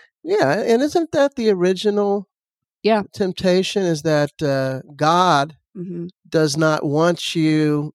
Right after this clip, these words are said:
Speaker 1: to know all the information.
Speaker 2: Right.
Speaker 1: God's holding back. Did God really say
Speaker 2: Yeah.
Speaker 1: in Genesis chapter three?
Speaker 2: Mm-hmm.
Speaker 1: Did he really say, you know, basically Satan's doubt God?
Speaker 2: Right.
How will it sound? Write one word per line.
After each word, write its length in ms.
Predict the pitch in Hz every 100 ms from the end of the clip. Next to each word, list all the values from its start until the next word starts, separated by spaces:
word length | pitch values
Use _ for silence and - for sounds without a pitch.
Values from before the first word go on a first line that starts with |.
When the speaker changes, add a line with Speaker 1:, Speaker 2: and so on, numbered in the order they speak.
| -
Speaker 1:
to 300 | 151 143 139
know 680 | 135 147 160 160 127 123 127 - _ _ _ _ _ _ _ _ -
all 240 | 156 160
the 220 | 147 143
information. 840 | 139 139 127 131 139 - 107 98 113 _
Speaker 2:
Right. 340 | 214 170 160 - _
Speaker 1:
God's 320 | 156 160 165 -
holding 420 | 196 185 170 151
back. 320 | 160 139 -
Did 160 | 165 147
God 320 | 202 247 233
really 640 | 175 180 190 185 180 170
say 560 | - 190 196 113 80 - _
Speaker 2:
Yeah. 340 | 165 151 156 - _
Speaker 1:
in 160 | 151 127
Genesis 460 | 147 156 131 123
chapter 420 | - 147 127 - 113
three? 440 | - 110 98 101 _ -
Speaker 2:
Mm-hmm. 360 | 185 180 175 175
Speaker 1:
Did 120 | 160
he 160 | 147 185
really 680 | 160 185 220 240 233 220 202
say, 760 | - 208 190 160 117 110 113 - -
you 60 | 156
know, 100 | 139
basically 560 | 131 202 190 190 170 147
Satan's 540 | - 160 139 135 - -
doubt 300 | 151 147 135
God? 380 | 147 143 110 - _ _ -
Speaker 2:
Right. 360 | 285 392 175